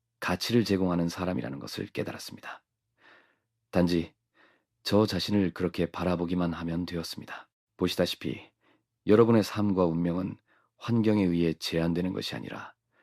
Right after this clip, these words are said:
자신을 바라보는 방식에 의해 제한됩니다.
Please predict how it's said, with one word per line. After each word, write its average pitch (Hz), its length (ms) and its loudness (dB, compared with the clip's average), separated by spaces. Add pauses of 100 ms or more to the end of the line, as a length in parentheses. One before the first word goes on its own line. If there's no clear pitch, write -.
(420)
자신을 110 420 2
바라보는 92 420 2
방식에 90 400 -6
의해 55 260 -8
제한됩니다. - 800 -8